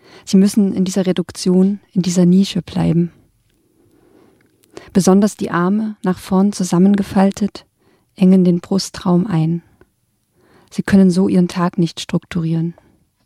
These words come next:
Aber jetzt bekommen sie einen kurzen Moment, in die Welt zu blicken, von der Welt angeblickt zu werden. Tara, hier sind sie. Hier waren sie kurz. Sie stehen alle sehr eng zusammen,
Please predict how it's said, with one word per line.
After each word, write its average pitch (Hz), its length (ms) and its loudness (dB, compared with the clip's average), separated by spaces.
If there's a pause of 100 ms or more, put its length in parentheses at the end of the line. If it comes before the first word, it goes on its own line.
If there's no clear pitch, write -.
(1300)
Aber 185 160 0
jetzt 190 280 -2
bekommen 214 360 -2
sie 190 160 -4
einen 185 180 -2
kurzen - 400 -4
Moment, 185 520 0 (120)
in 196 100 -4
die 185 120 2
Welt 185 260 -4
zu 175 120 -10
blicken, 175 460 -12 (440)
von 185 200 -4
der 175 140 0
Welt 180 340 -4
angeblickt 190 580 -4
zu 170 180 -8
werden. 165 320 -6 (960)
Tara, 202 480 -2 (840)
hier 214 140 -2
sind 196 240 2
sie. 160 300 -12 (880)
Hier 185 180 -2
waren 180 220 2
sie 156 100 -4
kurz. - 480 -18 (1600)
Sie - 120 -10
stehen 196 280 0
alle 196 300 0
sehr 190 240 -4
eng 190 220 2
zusammen, 185 540 -2